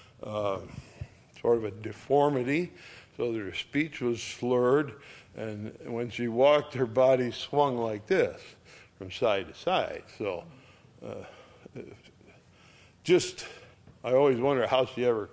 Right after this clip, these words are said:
didn't fall, and I'm sure she did fall. Uh, she said, "I want to come and work." I'm thinking, "What am I gonna have you do? I don't know what you can do." She couldn't run a vacuum cleaner.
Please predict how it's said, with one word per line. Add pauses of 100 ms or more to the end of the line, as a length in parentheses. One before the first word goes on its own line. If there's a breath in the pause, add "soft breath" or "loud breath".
(760 soft breath)
didn't
fall,
and
I'm
sure
she
did (200)
fall. (760 loud breath)
Uh, (340 loud breath)
she
said,
"I
want
to
come
and
work." (640 loud breath)
I'm
thinking,
"What
am
I
gonna
have
you (100)
do? (1080 soft breath)
I
don't
know
what
you
can
do."
She
couldn't
run
a
vacuum (100)
cleaner.